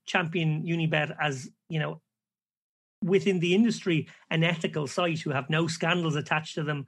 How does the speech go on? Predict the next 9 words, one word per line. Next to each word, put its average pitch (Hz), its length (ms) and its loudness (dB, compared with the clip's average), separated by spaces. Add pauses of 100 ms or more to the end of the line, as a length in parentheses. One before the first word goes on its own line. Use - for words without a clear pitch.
(280)
and 143 140 -4
have, 135 320 -4
you 160 140 0
know, 147 300 0
a, 151 320 -6
a 139 40 -6
very 156 240 2
good, 156 360 -2 (240)
uh, 139 220 -6